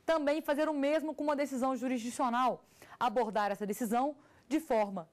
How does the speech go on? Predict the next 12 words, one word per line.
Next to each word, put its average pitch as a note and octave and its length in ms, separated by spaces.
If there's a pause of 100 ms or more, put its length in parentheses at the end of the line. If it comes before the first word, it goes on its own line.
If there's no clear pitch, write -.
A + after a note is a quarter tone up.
crítica, C#4 560 (460)
possivelmente A3+ 920 (220)
apontando G#3+ 600
falhas, B3 600 (140)
equívocos, B3+ 800 (120)
aporias, B3+ 760 (300)
buscando A#3 600 (560)
algum C4 480 (180)
erro C4+ 420
na A3 80
decisão F#3+ 380
jurisdicional G#3+ 800